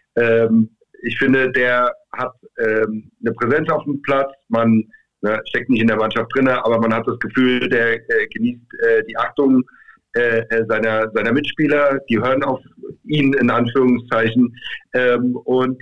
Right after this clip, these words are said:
äh, der ist Feuer und Flamme für das Spiel und für den Verein. Äh, ich krieg nicht mehr genau zusammen, in welchem Spiel es war. Ähm, ich glaub, wo er eingewechselt worden ist.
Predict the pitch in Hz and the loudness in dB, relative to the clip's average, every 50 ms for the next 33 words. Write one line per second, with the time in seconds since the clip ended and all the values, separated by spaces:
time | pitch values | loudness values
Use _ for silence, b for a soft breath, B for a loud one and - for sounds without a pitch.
0 | - _ - 127 123 123 123 123 120 120 120 - - 117 117 127 131 139 131 123 | -12 _ -2 0 2 2 4 2 0 0 -4 -10 -16 -8 -4 -2 -2 -2 -4 -6
1 | - - 143 143 143 147 139 - 131 127 120 - 143 120 123 139 143 143 147 143 | -6 -2 0 0 2 0 0 0 -2 -4 -2 -2 0 0 2 2 2 2 2 0
2 | 139 139 - - _ - - 135 127 117 - - 143 143 143 147 135 - - 123 | 0 -4 -6 -12 _ -4 -2 -2 -2 -4 -4 -6 -6 -2 0 0 0 0 0 -2
3 | 127 127 113 - 117 101 101 113 113 107 98 - - b b b b b _ 113 | -2 -2 -2 -4 -4 -4 -2 -2 0 0 -2 -2 -4 b b b b b _ -2
4 | 117 113 110 107 - - - - - - _ _ - - 151 147 - 156 143 - | -2 -2 -2 -4 -8 -14 -16 -16 -16 -16 _ _ -6 -6 -6 -2 -2 -2 0 0
5 | 147 143 139 143 135 127 123 131 139 135 135 131 120 127 123 127 131 131 135 135 | 0 0 2 2 2 2 2 2 2 0 -2 -2 -2 0 2 2 2 2 2 0
6 | - - 120 117 120 120 120 135 127 123 120 120 120 - - 139 139 139 143 143 | 0 -2 -2 0 0 0 2 2 2 4 4 2 0 -2 -2 0 2 2 2 0
7 | 147 - 135 135 135 135 131 123 120 123 120 117 113 113 - - - 123 117 - | 0 0 0 2 2 0 0 0 0 2 2 2 2 2 -2 -4 -4 -4 -2 0
8 | 123 113 117 120 127 127 127 127 127 - - 139 127 123 120 123 123 117 123 120 | -2 0 0 0 0 0 0 0 -2 -2 -2 -2 0 0 2 0 0 0 0 0
9 | 123 127 127 | 0 -2 -2